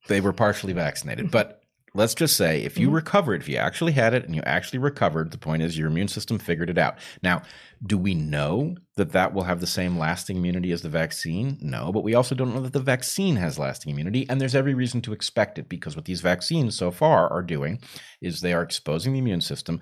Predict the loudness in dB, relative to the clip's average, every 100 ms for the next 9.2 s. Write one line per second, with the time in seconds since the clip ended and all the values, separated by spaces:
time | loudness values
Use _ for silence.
0 | -8 -10 -6 -6 -2 2 4 4 4 2
1 | 2 -2 -2 -2 -2 -4 -8 -20 -8 -4
2 | 0 2 2 0 -2 -2 -2 -4 _ -16
3 | -12 -10 -4 0 0 2 2 4 2 0
4 | -2 -4 0 2 2 0 -2 -2 -4 -4
5 | -2 0 0 0 0 -2 -4 -6 -4 -2
6 | 0 0 0 -2 -4 -4 -4 2 4 6
7 | 4 0 -2 -2 -6 -4 -8 -6 -4 -4
8 | -4 0 0 0 -6 -8 -4 -4 -4 -4
9 | -2 -2